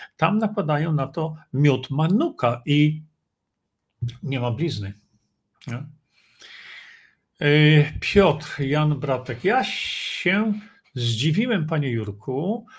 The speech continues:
odnośnie wody utlenionej do ucha. W jednym nic nie bulkało, a w drugim mocno. Tak to jest, tak. Tak to się dzieje, ja nie wiem dlaczego. Na drugi dzień powtórka w oba kanały ucha i ani w jednym,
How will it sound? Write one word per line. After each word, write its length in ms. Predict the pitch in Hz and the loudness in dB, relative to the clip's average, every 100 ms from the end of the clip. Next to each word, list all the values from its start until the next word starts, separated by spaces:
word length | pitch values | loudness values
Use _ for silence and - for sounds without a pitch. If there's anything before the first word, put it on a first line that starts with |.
| - - | -18 -4
odnośnie 460 | 139 147 165 185 156 | -2 0 0 0 -2
wody 220 | 175 180 | 0 0
utlenionej 560 | 156 160 160 156 147 | -2 0 0 2 0
do 100 | 127 | 0
ucha. 600 | - - 196 - 113 101 - _ _ _ _ _ - _ _ _ - | -2 4 4 4 -4 -6 -12 _ _ _ _ _ -20 _ _ _ -10
W 140 | 104 | -2
jednym 540 | 131 214 202 190 147 151 | 4 4 4 2 2 2
nic 260 | 208 - | 2 0
nie 100 | 180 | -4
bulkało, 760 | 151 147 - 113 101 123 196 143 | -2 -2 -2 -2 0 0 0 0
a 60 | |
w 80 | 120 | 0
drugim 280 | 175 202 185 | 0 2 4
mocno. 600 | 165 170 160 - 110 104 | 4 0 -2 -8 -10 -12
Tak 240 | - 156 | -14 -14
to 200 | _ 117 | _ -8
jest, 420 | 175 196 - - - | -6 -8 -12 -18 -14
tak. 460 | 147 - - - _ _ _ | -14 -14 -20 -20 _ _ _
Tak 200 | - 202 | -8 -8
to 180 | - - | -8 -8
się 160 | 208 285 | -6 -4
dzieje, 220 | 277 156 | 0 2
ja 180 | 113 139 | 2 0
nie 160 | 285 | 0
wiem 140 | 254 113 | 0 -2
dlaczego. 500 | 92 - 113 98 - _ - - - - | -6 -10 -14 -14 -18 _ -20 -20 -20 -8
Na 140 | 135 151 | -2 0
drugi 280 | 214 233 208 | 2 0 2
dzień 200 | 202 - | 0 0
powtórka 520 | 175 - 160 151 156 | -6 -2 -2 -2 -2
w 60 | |
oba 180 | 156 147 | -2 -2
kanały 420 | 143 139 135 135 147 | -2 -2 -2 -4 -2
ucha 640 | 208 - - 175 269 302 _ _ _ _ _ | -4 -2 -4 -2 -2 -6 _ _ _ _ _
i 320 | 139 143 - _ | -4 -4 -8 _
ani 320 | 147 247 277 | -2 -2 0
w 60 | 208 | 4
jednym, 580 | 214 196 190 208 208 | 4 4 2 2 2